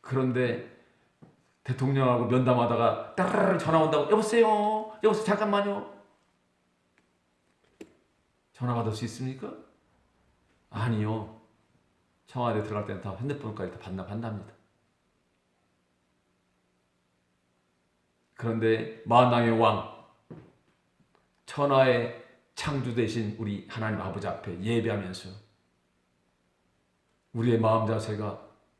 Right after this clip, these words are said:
그렇게 준비하셨습니까?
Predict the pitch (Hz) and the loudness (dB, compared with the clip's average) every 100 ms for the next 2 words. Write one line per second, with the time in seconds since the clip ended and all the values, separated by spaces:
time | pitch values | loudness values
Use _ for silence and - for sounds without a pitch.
0 | _ _ _ _ _ _ _ _ - 107 | _ _ _ _ _ _ _ _ -4 -4
1 | - 107 95 - 113 104 92 101 127 127 | -2 -4 -4 -4 -2 -4 -6 -10 -12 -14
2 | - | -14